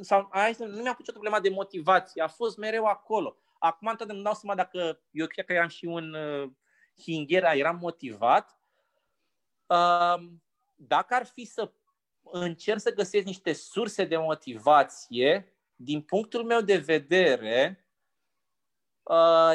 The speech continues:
ține, țin de două lucruri. De nivelul tău de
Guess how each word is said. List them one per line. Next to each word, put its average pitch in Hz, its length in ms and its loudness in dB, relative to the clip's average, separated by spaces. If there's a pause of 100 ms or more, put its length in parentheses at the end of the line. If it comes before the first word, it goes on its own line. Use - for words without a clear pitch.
(120)
ține, 226 640 -8 (100)
țin 220 260 -14
de 208 100 0
două 190 340 0
lucruri. 165 460 -6
De 156 340 2
nivelul 156 680 -4
tău 202 280 0
de 175 440 -2